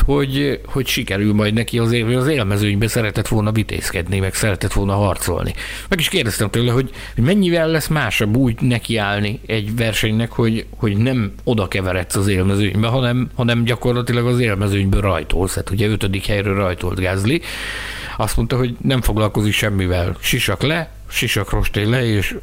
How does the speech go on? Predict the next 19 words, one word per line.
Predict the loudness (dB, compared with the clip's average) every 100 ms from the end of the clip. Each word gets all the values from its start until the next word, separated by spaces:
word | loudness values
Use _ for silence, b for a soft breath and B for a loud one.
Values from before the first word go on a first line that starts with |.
| -2
ami, | 0 0 -2 -4 -2
ami | 0 2
belefér. | 2 0 0 -2 -4 B B B B B
Hát | -6 -2
ugye | 0 2
ez | 2
a | 2
gumiválasztás, | 2 2 2 2 0 0 -2 -2
amiről | 0 2 2 0
egyébként | 0 -2 -2 -2
nem | 0 0
tudjuk, | 0 0 0
hogy | 0 -2 -6
ki | -4 0
hozta | 0 0 -2
meg | 0
ezt | -2 -2
a | -2
döntést. | -2 -2 -4 -4